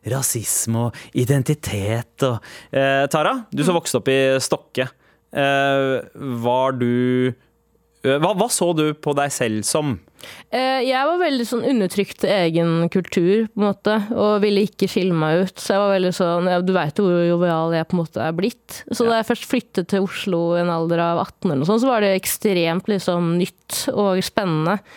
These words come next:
Speaker 2: Eh, men jeg forstår, jeg klarer fortsatt ikke å identifisere. Jeg føler meg som sånn, hva heter det, Enoch? Enoch?
Speaker 1: Eh,
Speaker 2: Enoch?
Speaker 1: eh, ja, ja, ja.
Speaker 2: Mm.
Speaker 1: Som i, ja, eh,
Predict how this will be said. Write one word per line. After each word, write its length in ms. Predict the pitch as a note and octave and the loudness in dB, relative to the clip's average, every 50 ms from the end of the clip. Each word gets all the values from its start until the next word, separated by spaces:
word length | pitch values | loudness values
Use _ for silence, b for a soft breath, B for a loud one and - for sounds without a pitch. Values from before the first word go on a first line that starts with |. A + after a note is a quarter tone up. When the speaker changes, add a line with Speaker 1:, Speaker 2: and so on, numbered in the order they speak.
| B B B B B B B | B B B B B B B
Speaker 2:
Eh, 220 | - A3 A3+ A3 A3 | -2 0 0 2 2
men 160 | A3+ A#3 A#3 | 2 2 2
jeg 320 | A#3 A3+ A3+ A#3 A#3+ B3 | 2 2 2 2 0 0
forstår, 560 | - - D#4 C#4+ - - C4 B3 A#3+ - - - | 0 -2 -4 -2 0 0 0 0 -2 -4 -2 -2
jeg 160 | A#3 B3 A#3+ | -2 0 0
klarer 220 | - C#4+ D4+ D4+ | 0 -2 0 -2
fortsatt 340 | - A3+ - - - G#3 G3+ | -4 -6 -4 -4 -2 -2 -2
ikke 160 | A3+ - A3 | 0 0 0
å 80 | G3+ F#3 | 0 2
identifisere. 440 | G#3+ G#3 F#3+ - - G3 G3 - - | 2 0 -2 -2 -4 -4 -2 0 0
Jeg 120 | A#3+ B3+ | 0 0
føler 180 | - D#4 B3+ A3 | 0 0 2 2
meg 100 | A3 G#3 | 0 0
som 120 | - B3 A#3 | 0 -2 0
sånn, 260 | A3+ B3+ A#3+ A#3+ A#3+ | 0 0 0 0 0
hva 240 | - - - A#3 A#3+ | 0 0 0 0 0
heter 140 | G3 A3+ - | -2 -2 -2
det, 20 | - | -2
Enoch? 360 | G3+ G3+ A3+ D4+ G4 - - | 0 0 0 0 -2 -4 -4
Enoch? 580 | - - G#3 G3+ A3 D4 F#4+ - - - - - - - | -2 -2 0 0 0 0 -2 -4 -8 -16 -18 -18 -10 -4
Speaker 1:
Eh, 100 | - D#3+ D#3+ D#3+ | -2 0 2 2
Speaker 2:
Enoch? 360 | - C4 E4+ F4+ - - - - - | 2 0 0 -4 -8 -14 -20 -8 -2
Speaker 1:
eh, 320 | - C#3+ C#3+ C#3+ C#3+ B2 - | 0 2 2 2 2 2 2
ja, 140 | D#3+ F#3+ B3 C4+ - - | 0 0 0 -2 -2 -2
ja, 200 | E3 F#3+ A3 G#3 - | 0 0 0 -2 -2
ja. 140 | E3+ D#3+ F3+ - - - _ | -2 -4 -4 -4 -10 -10 _
Speaker 2:
Mm. 340 | - C#4+ B3+ A3 A#3 C4 B3 - | -2 -2 0 0 0 -2 -4 -4
Speaker 1:
Som 180 | - - F#3+ F#3+ | -2 0 2 2
i, 220 | F3+ F3 E3+ E3 D3+ | 2 2 2 2 2
ja, 180 | E3+ G3 G#3 F3 - | 2 2 0 0 0
eh, 440 | D#3+ D#3+ E3 D#3+ D#3 D#3 D3+ D3 | 2 2 2 2 4 2 2 0